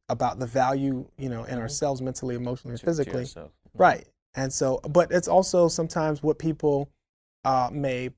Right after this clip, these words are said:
Speaker 1: pull us up on, you know, like, people may pull you up on something that you may not see. Like, "Hey, man, I realize that sometimes when, you know, you, you interact with X, Y, and Z, you tend to lash out a little bit. What's
Speaker 2: Mm-hmm.
Speaker 1: going on with that?"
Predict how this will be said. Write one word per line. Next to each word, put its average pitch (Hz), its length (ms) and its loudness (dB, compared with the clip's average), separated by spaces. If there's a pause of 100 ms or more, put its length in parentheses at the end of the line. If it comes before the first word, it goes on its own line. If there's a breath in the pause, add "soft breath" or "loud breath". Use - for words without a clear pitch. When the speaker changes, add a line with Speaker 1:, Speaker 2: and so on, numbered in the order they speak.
Speaker 1:
pull 160 180 -2
us 135 160 -4
up 139 200 -2
on, 113 360 -8
you 127 80 -6
know, 113 180 -8
like, 113 260 -12
people 151 220 -2
may 135 180 -2
pull 151 240 -4
you 143 140 2
up - 140 -4
on 127 100 -6
something 131 320 -6
that 127 180 -6
you 139 120 -6
may 127 120 -6
not 123 220 -10
see. 127 200 -8
Like, 123 180 -6
"Hey, 190 160 4
man, 147 200 0 (400)
I 147 60 -2
realize 147 560 4
that 127 180 -2
sometimes 147 600 -2
when, 127 340 -2
you 135 100 -8
know, 123 200 -6
you, 139 260 -4
you 135 180 -4
interact 135 400 -4
with - 140 -4
X, - 160 -8
Y, 120 140 -8
and 127 100 -10
Z, 175 360 4 (360)
you 151 100 -4
tend 147 300 -2
to 135 420 -4
lash 127 400 -2
out 139 260 0
a 117 60 -6
little 117 220 -6
bit. 113 180 -12
What's 147 200 -2
Speaker 2:
Mm-hmm. 160 100 -2
Speaker 1:
going 139 200 -2
on 120 140 -6
with 117 180 -14
that?" 127 140 -14